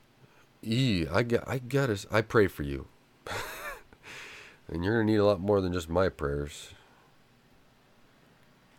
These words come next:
Thinking for yourself is crucial.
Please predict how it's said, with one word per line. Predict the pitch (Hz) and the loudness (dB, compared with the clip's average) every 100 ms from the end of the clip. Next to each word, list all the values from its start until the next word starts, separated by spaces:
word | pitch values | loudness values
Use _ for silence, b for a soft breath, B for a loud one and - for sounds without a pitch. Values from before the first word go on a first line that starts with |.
| - | -10
Thinking | - 135 165 180 170 160 139 - | 2 2 2 0 -2 -2 -8 -16
for | - 127 127 | -2 2 4
yourself | 104 - 120 98 - | 2 2 4 4 2
is | 76 | -8
crucial. | - 120 98 - | -4 -2 -2 -6